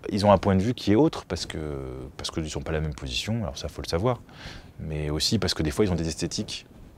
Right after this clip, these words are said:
euh, qui leur sont particulières et, et, euh, et voilà, quoi. Donc c'est vrai que des fois, il y a aussi un, un, une discussion, en tout cas. Et au, au moins au moment de l'enregistrement.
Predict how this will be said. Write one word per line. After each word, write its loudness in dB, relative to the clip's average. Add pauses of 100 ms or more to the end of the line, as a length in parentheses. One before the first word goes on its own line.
(220)
euh, -12
qui -12
leur -12
sont -4
particulières -2
et, 0 (720)
et, -8
euh, -6
et -8
voilà, -2
quoi. -6
Donc -6
c'est 4
vrai 10
que 4
des 8
fois, 6
il 4
y 4
a 4
aussi -2
un, 0 (1600)
un, 4 (140)
une 2
discussion, 0
en -2
tout -10
cas. -6 (420)
Et 2
au, 6 (100)
au 6
moins 10
au 10
moment 8
de 8
l'enregistrement. 2